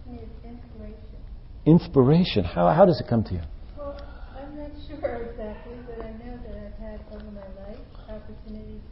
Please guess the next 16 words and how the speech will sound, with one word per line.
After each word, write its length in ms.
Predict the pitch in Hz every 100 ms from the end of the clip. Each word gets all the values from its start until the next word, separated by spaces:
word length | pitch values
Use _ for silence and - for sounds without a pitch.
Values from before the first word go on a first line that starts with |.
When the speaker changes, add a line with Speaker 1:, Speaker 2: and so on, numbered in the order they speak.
| -
Speaker 1:
to 80 | 214 - -
serve. 320 | 214 214 240 - - 107
Speaker 2:
Uh-huh. 280 | - 170 254 - - 220
Speaker 1:
And 220 | 220 214
there's 160 | 214 240
always, 180 | 254 247
like, 180 | 220 190
a 120 | 185 180 226
big 160 | 233 214 208
upwelling 560 | 214 - 107 101 101 101 98 95
of 80 | 95 - - - - - - - - - - - -
feeling 560 | 240 240 240 240 240
and 160 | 208 202 208
inspiration 800 | 226 220 - 220 107 107 - 107
and, 160 | 92 92 95
and 100 | 202